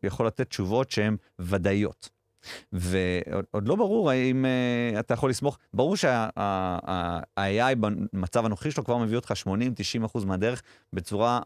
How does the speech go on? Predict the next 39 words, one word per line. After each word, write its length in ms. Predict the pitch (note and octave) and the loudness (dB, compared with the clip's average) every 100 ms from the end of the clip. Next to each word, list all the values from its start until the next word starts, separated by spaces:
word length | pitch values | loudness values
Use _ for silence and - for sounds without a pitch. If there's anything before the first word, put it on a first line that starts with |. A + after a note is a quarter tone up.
| - | -4
מדהימה. 380 | G2+ F#2+ F#2 E2 - | -2 0 -2 -4 -6
אבל 180 | F#2+ B2+ | -2 0
עדיין 220 | C3 C#3+ | 2 0
יש, 160 | C#3 - - | 0 -4 -4
אם 80 | B2+ | -2
אתה 120 | A#2 | 0
עובד 180 | G#2+ A2+ | 0 0
עם 80 | G#2+ | 0
צ'אט 160 | - | -2
ג'י 80 | G2+ | -4
פי 120 | F#2+ _ | -8 _
טי 200 | F3+ F#3 - - - | 0 0 -4 -14 -4
או 120 | - | 0
עם 160 | C#3 C#3 | 2 2
Midjourney, 520 | C#3+ B2+ C#3+ C#3 C#3 C3 - - | 2 4 4 4 2 -2 -8 -6
עם 100 | G#2+ | 0
כל 160 | D3+ | 2
הכלים, 200 | D#3+ C#3+ | 2 0
אתה 100 | C#3+ | -2
רואה 120 | A2+ B2+ | 0 -2
פתאום 420 | C3+ D3 D3 D3 - | 0 0 0 -2 -8
שש 280 | - C#3+ C3 | -4 0 0
אצבעות, 520 | A2+ A#2 A#2+ D#3 D3+ _ | -2 2 4 4 0 _
אתה 80 | G#2 | 0
רואה 140 | A2+ | 2
פתאום 280 | G#2+ - A#2 | 0 -2 -2
תשובה 380 | - G2+ A#2 A#2+ | -2 2 2 2
בתחום 320 | G2+ - B2+ | 0 -2 -4
שאתה 140 | - | -2
באמת 280 | G2+ G#2 A#2 | 0 0 0
מבין 260 | A2+ A#2+ C3+ | 0 0 0
בו, 80 | |
שהיא 280 | G#2 F#2 F2 - _ _ | -2 -2 -4 -8 _ _
לא 360 | F#2+ G#2 C#3+ C#3 - _ - | 0 4 4 2 -6 _ -10
קשורה 300 | - C3 C3 | -2 2 2
למציאות, 520 | C3 B2 C#3 D#3+ - - - - _ | 2 0 -2 -2 -4 -16 -20 -20 _
ואת 340 | F#2+ F#2+ G2+ G#2 | -4 0 0 0
הטעויות 360 | A2+ A2+ D3+ | 0 0 2
האלה, 320 | C#3 F#3 F3 | 2 2 0